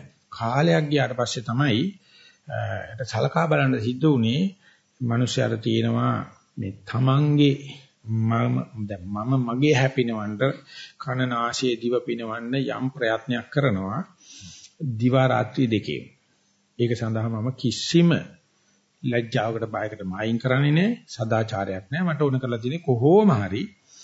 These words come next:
මේ මුර්ග ආශාව සම්පූර්ණ කරගන්න. මේ හරහා විස්තර කරාට මගේ හැසිරීම ස්වභාවය ඊට එහා එකක් තියෙනවා අපේ කියලා එකක්. මගේ දරුවට,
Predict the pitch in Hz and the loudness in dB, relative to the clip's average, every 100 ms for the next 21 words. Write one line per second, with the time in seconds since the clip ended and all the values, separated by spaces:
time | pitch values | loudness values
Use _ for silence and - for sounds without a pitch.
0 | - 151 135 139 156 143 120 117 110 110 | -10 0 4 6 4 4 2 0 -2 -4
1 | 143 143 139 107 101 92 - - _ _ | -2 -2 -2 -6 -8 -12 -18 -20 _ _
2 | _ _ _ _ _ _ _ _ _ _ | _ _ _ _ _ _ _ _ _ _
3 | _ _ _ _ _ _ _ - 160 202 | _ _ _ _ _ _ _ 2 6 8
4 | 190 196 185 160 - 160 147 147 196 190 | 8 6 4 2 2 0 2 2 2 2
5 | 160 139 123 104 87 _ _ - _ _ | 0 2 2 0 -4 _ _ -20 _ _
6 | _ _ _ _ 120 113 156 190 185 170 | _ _ _ _ -4 2 4 6 6 4
7 | 139 87 98 123 262 - - - - _ | 2 0 0 0 0 -4 -20 -20 -20 _
8 | - 156 160 160 139 156 226 226 214 214 | 0 0 2 4 4 4 4 4 2 2
9 | 233 269 - - - 156 113 104 90 82 | 0 0 -2 -10 0 2 2 0 -8 -8
10 | 71 - - _ _ _ _ _ _ _ | -14 -18 -20 _ _ _ _ _ _ _
11 | _ - - - 143 139 120 127 131 165 | _ -20 -14 -2 2 4 2 4 4 4
12 | 190 196 | 2 2